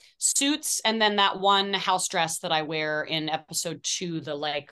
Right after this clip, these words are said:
really long bell sleeved one with the beautiful pattern, um, which is actually an antique, and I probably shouldn't have been wearing it, but I did, and I was very careful.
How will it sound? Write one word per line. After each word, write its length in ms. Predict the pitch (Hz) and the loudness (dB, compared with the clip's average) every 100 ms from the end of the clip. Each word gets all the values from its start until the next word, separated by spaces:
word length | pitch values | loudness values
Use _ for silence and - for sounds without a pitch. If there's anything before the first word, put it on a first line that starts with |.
| - | -14
really 220 | 175 170 | -12 -8
long 320 | 160 156 156 | -6 -4 -4
bell 320 | 147 143 139 | -4 -4 -4
sleeved 400 | 147 - 170 170 | -6 -8 -10 -10
one 220 | 170 185 202 | -8 -6 -6
with 100 | 190 | -6
the 80 | |
beautiful 380 | 165 156 151 143 | -8 -10 -10 -12
pattern, 400 | - 151 170 226 - _ _ _ _ | -10 -8 -8 -10 -14 _ _ _ _
um, 160 | 160 156 | -2 -2
which 160 | 160 | -4
is 80 | 165 | -4
actually 380 | 123 156 - 160 | -2 -2 -4 -6
an 140 | 151 147 | -6 -6
antique, 320 | 139 156 160 | -8 -8 -8
and 100 | 160 | -10
I 60 | 143 | -10
probably 260 | - 147 139 | -10 -8 -8
shouldn't 240 | - 139 | -10 -10
have 80 | 135 | -10
been 60 | 131 | -8
wearing 160 | 135 | -8
it, 100 | 160 | -10
but 80 | 143 | -10
I 60 | 135 | -10
did, 160 | 131 | -10
and 80 | 135 | -12
I 40 | |
was 100 | 143 | -12
very 120 | 131 131 | -12 -14
careful. 420 | - 127 160 | -16 -16 -16